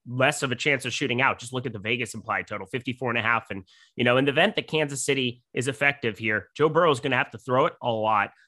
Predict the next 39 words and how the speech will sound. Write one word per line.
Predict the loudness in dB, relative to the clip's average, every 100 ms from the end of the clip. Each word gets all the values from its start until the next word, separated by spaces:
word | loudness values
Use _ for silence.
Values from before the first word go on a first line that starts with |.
| _
But, | 4 4 2 _
um, | 0 0 0 -6 -2
a |
couple | 2 4
of | 6
my | 6 6 2 -4
major | -4 0 0 0 -2
concerns, | -2 -4 -4 -4 -4
just | -10 -12
even | -12 -10 -12 -16 -20 -20 4
Joe | 6 6
Mixon | 6 2 2 -2
is | -2
a | 0
guy | 4 4
that | 4 0
I |
think, | -2 0 0 -2 -10 _
you | -4
know, | -2
they're | 2 2
gonna | 4 0
try | -2 2 2
to | 2
establish | -2 -2 0 0 0 -6
early. | -4 -2 0 0
And | 0
if | 0
he | 2
gets | 2 2
going | 0 0 2 0 -4 _ _
the | 6
way | 6
that | 6
I | 2
think | 0 -4
he's | -6 -8
capable | -4 -4 -2 -2 2 4
of, | 4